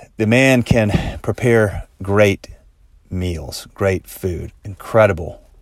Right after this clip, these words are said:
dishes. Um, what he can also do is he can lead a, a team of people to be successful for a long time. And that's a very unique skill set in itself. I mean, uh,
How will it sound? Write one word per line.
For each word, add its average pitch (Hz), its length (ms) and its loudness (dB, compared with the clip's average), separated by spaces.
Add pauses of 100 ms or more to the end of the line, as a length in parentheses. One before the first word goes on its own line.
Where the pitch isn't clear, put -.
(160)
dishes. 90 480 -8 (580)
Um, 101 360 -6 (180)
what 151 160 0
he 160 60 0
can 131 120 -2
also 156 380 2
do 98 400 0
is 101 560 -2 (1800)
he 123 120 -6
can 101 180 0
lead 131 200 2
a, - 220 -4
a - 20 -2
team 123 320 -2
of 95 80 -4
people 87 500 -2 (160)
to 98 280 -2
be 107 140 0
successful - 560 0
for 92 200 -4
a 87 80 0
long 104 400 0
time. 101 540 -6 (200)
And 92 500 -4 (800)
that's 123 200 0
a 117 40 0
very 104 320 2
unique 104 300 -2
skill 104 240 -2
set 95 220 -2
in 90 100 -4
itself. 107 580 0
I - 40 -12
mean, 92 260 -8
uh, - 140 -12